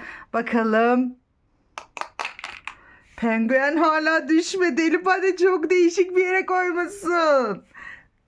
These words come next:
Ve pengueni aldık. Bu yarışın kazananı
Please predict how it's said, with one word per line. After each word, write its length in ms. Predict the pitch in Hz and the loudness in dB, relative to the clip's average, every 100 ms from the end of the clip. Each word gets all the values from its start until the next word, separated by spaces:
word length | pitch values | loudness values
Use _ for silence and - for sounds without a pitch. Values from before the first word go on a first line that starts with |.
| - - | -10 -8
Ve 520 | 185 254 262 269 - - | 0 2 2 0 -2 -6
pengueni 540 | - 277 262 254 247 220 | -4 0 2 2 2 0
aldık. 580 | - 254 254 208 247 254 - - - _ - - _ _ _ _ | 0 0 0 0 -2 -2 -8 -18 -20 _ -20 -20 _ _ _ _
Bu 100 | 302 | -2
yarışın 640 | 320 294 269 - 330 370 349 - | 0 0 -2 0 0 0 -8 -4
kazananı 720 | 285 247 277 277 294 415 | -2 0 2 2 0 -2